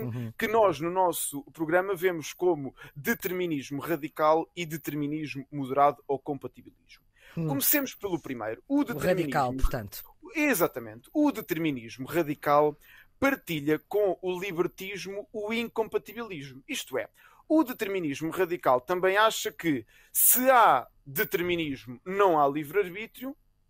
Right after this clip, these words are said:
Speaker 2: e, portanto, também é incompatibilista. Vê no livre-arbítrio,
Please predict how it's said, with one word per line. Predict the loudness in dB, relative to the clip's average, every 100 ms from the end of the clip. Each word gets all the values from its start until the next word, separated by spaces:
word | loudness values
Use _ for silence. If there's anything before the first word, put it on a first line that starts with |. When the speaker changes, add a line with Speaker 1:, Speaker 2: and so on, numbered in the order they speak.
| _ _ _ _ _ _ 0
Speaker 2:
e, | 0 0 -6 -4
portanto, | -2 4 2 2 0
também | 2 4 4 4
é | 2
incompatibilista. | 0 -6 -6 -8 -8 -8 -10 -8 -6 -4 -6 -8
Vê | -6 0 4 2 2
no | -2 -2
livre-arbítrio, | -4 -2 -2 -2 -6 -10 -12 -18 -18 -18